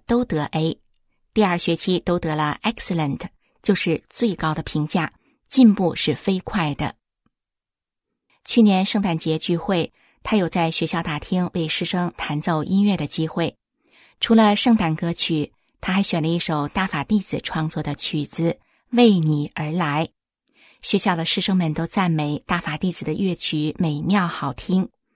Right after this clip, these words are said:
这是一件非常好的事情。大法弟子正是大法，帮助清理了他们学校的环境。学校每年都有演讲比赛，明明与妈妈商量，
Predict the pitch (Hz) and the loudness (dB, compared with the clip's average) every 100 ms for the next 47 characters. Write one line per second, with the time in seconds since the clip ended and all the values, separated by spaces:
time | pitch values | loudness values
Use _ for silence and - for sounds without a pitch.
0 | _ _ _ - 254 208 208 190 190 202 | _ _ _ 0 2 2 2 0 0 -2
1 | 190 170 - 147 151 - 170 - 156 - | -2 -4 -4 -4 -4 -4 -2 -2 -4 -6
2 | _ _ _ _ - 208 185 151 214 185 | _ _ _ _ 0 0 0 0 2 0
3 | - 156 - - 226 175 - 156 143 156 | 0 -4 -4 -2 0 0 -2 -6 -4 -4
4 | 151 151 143 _ _ _ - 196 196 - | -2 -4 -4 _ _ _ 0 0 0 0
5 | 208 190 151 139 - 170 160 - 147 - | 0 0 0 -4 -4 -4 -4 -4 -6 -6
6 | 143 151 156 139 143 180 165 _ _ _ | -6 -6 -6 -6 -2 -2 -2 _ _ _
7 | _ _ _ _ _ _ _ _ _ _ | _ _ _ _ _ _ _ _ _ _
8 | _ _ _ - 220 240 202 170 170 185 | _ _ _ 0 4 4 4 2 0 0
9 | 202 180 160 156 170 190 180 156 - 156 | 0 2 2 0 0 0 0 -4 -4 -4
10 | - 165 156 _ _ _ _ 214 226 240 | -2 -2 -4 _ _ _ _ 8 10 10
11 | 208 180 165 170 185 165 - 185 180 180 | 6 2 0 0 0 -2 -2 0 0 0
12 | 160 | -4